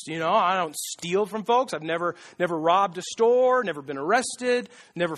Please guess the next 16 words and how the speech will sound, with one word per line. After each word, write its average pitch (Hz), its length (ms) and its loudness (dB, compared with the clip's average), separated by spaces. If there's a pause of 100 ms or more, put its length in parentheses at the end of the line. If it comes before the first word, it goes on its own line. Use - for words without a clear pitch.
fought 233 240 4
with 220 160 -4
anybody. 240 340 2
I'm 262 140 2
a 220 60 0
good 226 560 0
person. 254 480 -2
What 233 100 0
do 240 60 -4
you 277 80 -2
mean 311 260 0
I'm 269 80 2
a 214 80 -2
worker 175 340 -2
of 135 100 -8
lawlessness?" 117 580 -8